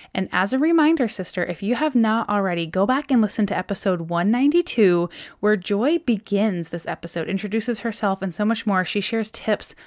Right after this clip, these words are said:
on how to play with our kids. And now we will dive back in right where we left off yesterday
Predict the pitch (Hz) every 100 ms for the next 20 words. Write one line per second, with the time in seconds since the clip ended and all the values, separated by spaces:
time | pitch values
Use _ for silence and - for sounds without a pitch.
0 | - - 185 175 - 196 220 208 - 196
1 | 196 170 170 160 156 - 156 156 - -
2 | - - - 175 170 160 _ 185 190 214
3 | 170 190 190 165 190 175 175 - 208 262
4 | 247 202 196 - 180 196 226 262 262 220
5 | 202 - 180 185 - 202 180 180 - 196
6 | 170 151 151